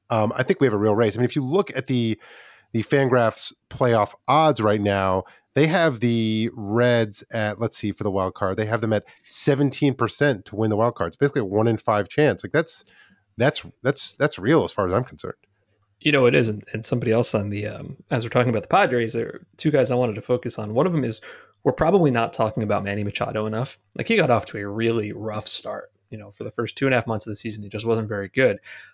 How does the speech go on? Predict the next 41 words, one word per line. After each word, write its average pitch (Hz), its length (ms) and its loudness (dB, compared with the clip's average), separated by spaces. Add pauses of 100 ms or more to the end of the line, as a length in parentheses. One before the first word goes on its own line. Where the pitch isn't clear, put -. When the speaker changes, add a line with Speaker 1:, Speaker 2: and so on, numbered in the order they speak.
(120)
Speaker 2:
Uh, 120 340 0
since, - 580 2 (340)
you 143 80 -8
know, 117 140 -8 (120)
June 135 300 -2
fifteenth, 143 560 -4 (220)
he's - 240 -2
tied 120 500 -6 (120)
with 123 120 -4
Harper 107 480 -8 (220)
for 127 60 -8
being 113 160 -2
the 107 100 -2
best 107 260 -2
hitter 104 180 -2
in 101 80 -8
the 98 80 -12
National 101 360 -10
League, - 220 -14 (160)
behind 110 300 -2
only 104 200 -4
Shohei - 400 -8
Ohtani. - 300 -14 (240)
So 120 320 -2 (380)
that 135 240 0
slow 135 240 4
start 120 320 0
hurt 120 160 2
them, 110 120 -2
but 107 100 -6
he's 120 140 -4
been 113 140 -4
fantastic. 113 680 -2
On 143 120 0
the 160 80 2
other 214 140 2
hand, 160 180 0
I 147 100 -2
didn't 175 180 0
really 175 180 4
love 151 380 2